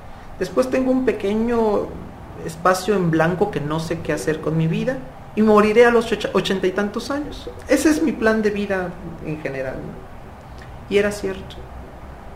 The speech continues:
Yo no sabía qué iba a hacer con mi vida. Como se lo dije anteriormente,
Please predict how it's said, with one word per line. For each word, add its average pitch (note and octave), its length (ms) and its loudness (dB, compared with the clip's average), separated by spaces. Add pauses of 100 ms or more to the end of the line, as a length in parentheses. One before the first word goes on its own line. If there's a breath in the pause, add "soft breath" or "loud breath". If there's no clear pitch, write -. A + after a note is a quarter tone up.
(100)
Yo E3 120 -2
no G3 100 0
sabía D#3 360 0
qué D3 100 -4
iba C3+ 120 -2
a C3 40 2
hacer C3 320 -2 (340)
con B2 180 -4
mi A#2+ 100 -6
vida. A#2 200 -8 (1300)
Como B2 160 -6
se B2+ 120 -6
lo B2 80 0
dije C3 220 -4
anteriormente, C3+ 760 -2